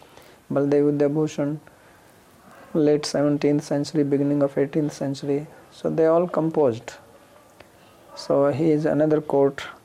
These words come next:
Tarapad Mukhopadhyay, he says that the real Chaitanya Charitamrita was the Sanskrit skeleton that was fleshed out by the Bengali text.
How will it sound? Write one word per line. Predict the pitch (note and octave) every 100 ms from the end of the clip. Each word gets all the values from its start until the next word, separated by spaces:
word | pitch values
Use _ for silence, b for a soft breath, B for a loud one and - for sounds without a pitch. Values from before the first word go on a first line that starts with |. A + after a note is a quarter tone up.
| -
Tarapad | C#3+ D3 D3 C#3+ C#3+
Mukhopadhyay, | D3 - D#3+ C#3+ C3+ C#3+ C3+ C3 C#3+
he | C3+
says | - C#3+ C#3
that | C#3 C3
the | C3
real | C#3+ F3 F3 F3
Chaitanya | D#3 D3 D#3 D3+
Charitamrita | D3 D3 D3 C#3+ D3 D3 D3+
was | D3 C#3+
the |
Sanskrit | C#3 C#3+ D3 - D3
skeleton | - - C3 C3+ E3+
that | E3+ D#3
was | D3+ C#3+
fleshed | - C3+ C#3 -
out | C3+ C3+
by | C3
the | C3
Bengali | B2+ B2 B2+ B2+ B2+
text. | D3 D3+ -